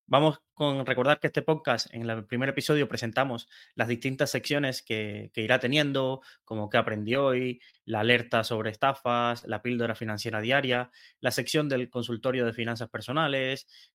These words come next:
las finanzas de tu vecino, aquella sección donde te, te invito a que nos cuentes tu salud financiera y que podamos analizar qué, qué te preocupa o qué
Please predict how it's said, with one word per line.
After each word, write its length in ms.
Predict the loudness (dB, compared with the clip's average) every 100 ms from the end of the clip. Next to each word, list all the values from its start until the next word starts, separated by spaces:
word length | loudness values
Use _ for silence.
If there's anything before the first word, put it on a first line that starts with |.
| _
las 180 | -4 -2
finanzas 380 | 0 0 0 -2
de 80 | -2
tu 80 |
vecino, 480 | -2 -2 -2 -2 -4
aquella 260 | -4 -2 -2
sección 380 | -4 -2 -2 0
donde 240 | -2 -4
te, 260 | -4 -6 -10 _ -16 0
te 100 | 0
invito 380 | 2 0 2
a 100 | 0
que 320 | 2 -2 -2 -4
nos 200 | -6 -4
cuentes 480 | -4 -2 -4 -4 -6
tu 100 | -4
salud 220 | -2 -2
financiera 580 | -2 -4 0 2 0 -4 _ _ -8
y 140 | -6
que 80 | -4
podamos 420 | 2 4 4 0
analizar 540 | -2 -2 2 2 2 -2
qué, 200 | -6 -2
qué 120 | 0
te 100 | 0
preocupa 460 | 0 0 2 4
o 80 | 4
qué 320 | 4 2 2